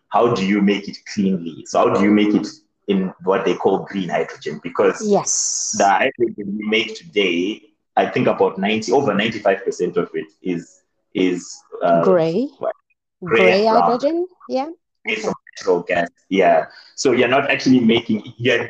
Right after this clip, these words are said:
Speaker 1: there's a lot of energy intensity, uh, carbon intensity i-, going into making your hydrogen,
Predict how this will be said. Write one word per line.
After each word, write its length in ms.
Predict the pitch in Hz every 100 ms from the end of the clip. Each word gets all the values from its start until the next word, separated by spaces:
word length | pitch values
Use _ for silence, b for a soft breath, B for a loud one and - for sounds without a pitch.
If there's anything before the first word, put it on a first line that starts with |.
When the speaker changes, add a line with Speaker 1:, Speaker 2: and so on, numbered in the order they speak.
| -
Speaker 1:
there's 160 | 113 113
a 60 |
lot 140 | 113 135
of 160 | 139
energy 380 | 127 123 113 95
intensity, 840 | 95 117 113 113 - 95 92 92 _ _ _ -
uh, 300 | 95 92 -
carbon 360 | 135 123 104 95
intensity 600 | 95 107 104 101 95 90 104
i-, 160 | 107
going 440 | 107 107 113 107 104
into 280 | 131 135 113
making 520 | 95 95 - 92 87
your 180 | 85 82
hydrogen, 600 | 87 - 78 85 87 117